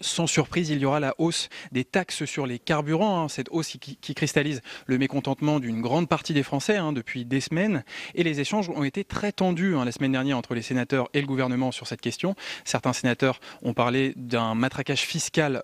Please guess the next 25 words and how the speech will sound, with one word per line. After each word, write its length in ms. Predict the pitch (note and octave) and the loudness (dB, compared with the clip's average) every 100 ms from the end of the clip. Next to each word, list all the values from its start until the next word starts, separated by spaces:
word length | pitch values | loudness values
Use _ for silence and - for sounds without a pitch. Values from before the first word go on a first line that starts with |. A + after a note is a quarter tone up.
| B2 | -2
repeint 500 | A#2+ C3 - C3+ C3 | 2 2 2 -2 -2
en 160 | - A#2+ | -4 -4
vert. 380 | A2+ E3 G#3+ - | 0 2 0 -2
Et 60 | D3 | -2
nous 120 | D3 | -2
sommes 200 | - G3+ | 0 0
à 40 | |
une 160 | C#3+ C#3+ | 2 0
dizaine 380 | D3+ G#3+ G#3+ G3 | 0 2 2 2
de 140 | F3 | 0
jours, 260 | C#3+ D#3+ - - - - | -2 -4 -6 -12 -16 -6
hein, 160 | C3 | -4
de 140 | C#3+ B2+ | -2 -2
la 100 | A#2+ | -2
grande 320 | B2 D3 C#3 | 0 0 0
manifestation 800 | C3 F3 F#3+ F#3 - D#3+ - F#3+ | 0 0 0 -2 -2 -4 0 2
des 100 | C#3 | 2
Gilets 220 | C3 C3 | 2 2
jaunes 180 | E3+ A3+ | 2 0
qui 140 | D3+ | -2
prévoit 260 | - B2 C#3 | -4 -2 -2
de 80 | A#2 | -4
bloquer 380 | B2 C3+ - | -2 -2 0
les 80 | C3+ | 0
routes 320 | B2 C#3 - | 0 -4 -6